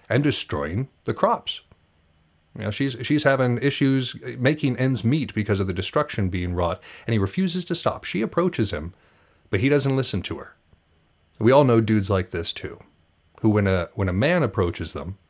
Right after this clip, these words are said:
and is cordial with them, uses diplomacy, they'll listen. But in the case of a woman approaching them, they don't listen. And so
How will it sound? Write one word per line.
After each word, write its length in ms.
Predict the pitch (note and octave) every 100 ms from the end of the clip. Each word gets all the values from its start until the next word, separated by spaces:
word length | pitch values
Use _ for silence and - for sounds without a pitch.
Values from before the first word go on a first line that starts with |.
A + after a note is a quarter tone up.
| _ _ _ _ _ -
and 300 | G2 F2+ F2+
is 140 | G2
cordial 360 | - G2+ F#2+ F2
with 200 | E2+ -
them, 240 | E2+ A2 - _
uses 280 | G2 F#2+ F2+
diplomacy, 680 | F#2 - E2+ D#2+ - F#2+ A#2+ - -
they'll 120 | D#3+
listen. 380 | B3 - - - _ _ _ _ _ _ _ -
But 180 | A#2 A2
in 120 | A2+
the 80 | G#2+
case 240 | B2+ A#2
of 80 | G2
a 80 | E2+
woman 320 | F2 G3+ A#3
approaching 420 | - G2+ F#2 G2
them, 220 | F#2+ F#2 -
they 200 | A2 G2
don't 160 | E2+ D2+
listen. 320 | D2 - - _ _ _ _ _ _ -
And 140 | G#2+
so 420 | G2+ A2 G2+ G2